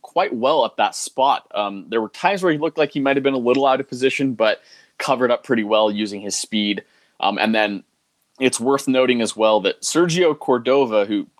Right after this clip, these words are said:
subbed into this game, um, a-, and played fantastic, played very, very well. Um, great play up top, setting up guys left and right, great passing, great heading. Um, in this game, he, he got, uh, a little banged up, a little late.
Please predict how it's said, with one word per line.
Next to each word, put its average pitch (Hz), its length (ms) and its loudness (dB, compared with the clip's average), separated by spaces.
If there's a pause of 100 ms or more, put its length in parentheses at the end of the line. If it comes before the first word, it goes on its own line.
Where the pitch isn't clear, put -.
subbed 123 320 -2
into 117 260 0
this 107 220 -2
game, 107 300 -2 (520)
um, 101 380 0 (220)
a-, 110 160 -2
and 117 160 -6
played 131 280 -2
fantastic, - 840 -4
played 101 240 -2
very, 127 360 0
very 107 300 0
well. 95 480 2
Um, 87 320 -2 (140)
great 127 300 -2
play 117 220 0
up 98 120 0
top, 98 380 0
setting 120 400 -2
up 107 140 -2
guys 101 340 0
left 98 200 -2
and 92 140 -6
right, 92 300 0
great 120 240 -2
passing, 95 460 -4
great 120 220 -2
heading. 107 540 -2 (500)
Um, 104 300 0
in 104 160 -2
this 147 200 -2
game, 113 220 -2
he, 117 160 -4
he 110 160 -4
got, 113 280 -2 (120)
uh, 98 260 2
a 107 60 -2
little 110 180 2
banged 110 320 0
up, 101 160 -2
a 104 40 -10
little 98 260 0
late. 95 400 -2